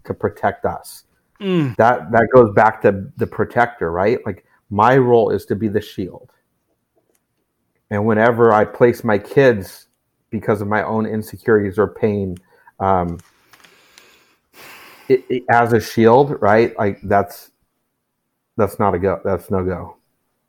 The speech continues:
Speaker 2: That's really insightful. Like, this is some ninety-year-old guy kind of talk. What, what, <laughs> what brought you to this point where these are realizations that you're having?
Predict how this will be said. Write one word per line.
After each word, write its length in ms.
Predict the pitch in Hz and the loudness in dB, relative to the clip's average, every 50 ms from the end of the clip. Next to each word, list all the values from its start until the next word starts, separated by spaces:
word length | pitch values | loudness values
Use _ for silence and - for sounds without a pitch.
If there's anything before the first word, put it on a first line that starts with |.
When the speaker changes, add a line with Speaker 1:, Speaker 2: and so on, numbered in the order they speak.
| _ _ _ _ _ _ _ - - _ _ | _ _ _ _ _ _ _ -20 -20 _ _
Speaker 2:
That's 200 | - 160 - - | -16 -14 -12 -10
really 280 | 196 208 233 262 277 254 | -8 -8 -6 -6 -6 -6
insightful. 920 | 185 139 127 - - - - 127 151 175 165 - - 123 110 - - _ _ _ _ _ _ _ _ _ _ _ _ _ _ _ _ _ _ _ _ _ _ _ _ _ _ _ _ _ _ _ _ _ _ - | -8 -8 -8 -10 -12 -10 -6 -4 -4 -4 -6 -10 -16 -18 -18 -18 -20 _ _ _ _ _ _ _ _ _ _ _ _ _ _ _ _ _ _ _ _ _ _ _ _ _ _ _ _ _ _ _ _ _ _ -6
Like, 340 | 151 143 139 135 - _ - | -4 -4 -6 -6 -12 _ -8
this 180 | - 170 - | -8 -6 -6
is 80 | 208 185 | -6 -6
some 200 | - 202 175 156 | -4 -4 -2 -2
ninety-year-old 720 | 151 147 165 175 175 165 165 151 143 139 131 123 123 120 - _ _ - - | 0 0 0 0 0 0 -2 -2 0 0 -2 -2 -4 -8 -14 _ _ -12 -6
guy 280 | - 139 123 123 117 _ - | -6 -4 -6 -6 -10 _ -12
kind 200 | - 139 131 123 | -10 -10 -10 -10
of 60 | 123 | -10
talk. 440 | - 135 120 98 82 - - - _ _ _ _ _ _ _ _ _ _ _ _ _ _ | -12 -10 -10 -10 -12 -14 -20 -20 _ _ _ _ _ _ _ _ _ _ _ _ _ _
What, 400 | - 151 151 175 190 208 190 - - 208 | -8 -2 2 2 2 2 0 -4 -12 -6
what, 300 | 170 165 185 202 190 170 | -2 2 2 2 2 -2
<laughs> 420 | 131 - - - - - - - | -8 -10 -14 -18 -20 -20 -8 0
what 240 | - 226 233 247 208 | 2 2 2 2 2
brought 320 | 165 214 214 220 226 220 | 2 2 4 4 2 0
you 380 | 226 196 190 190 190 190 185 185 - - - - _ _ | -2 -2 -2 0 -2 -2 -4 -6 -12 -20 -20 -20 _ _
to 140 | - 190 180 | -2 -2 0
this 260 | 170 180 175 170 - | 0 0 -2 -4 -8
point 440 | _ - - 180 180 180 175 165 - | _ -10 -8 -6 -4 -4 -4 -6 -8
where 320 | 196 170 160 160 151 151 - | -8 -4 -2 -2 -2 -4 -6
these 500 | 170 151 127 135 143 165 170 170 151 165 | -8 -16 -16 -10 -8 -8 -8 -8 -8 -6
are 100 | 170 156 | -8 -6
realizations 680 | 143 151 151 151 151 143 120 147 147 143 - 143 143 123 | -6 -6 -6 -6 -6 -8 -8 -10 -10 -10 -10 -12 -12 -12
that 180 | 131 131 - - | -12 -14 -12 -12
you're 120 | 139 131 | -12 -10
having? 380 | 117 127 127 - 110 - 143 | -10 -12 -12 -14 -14 -18 -20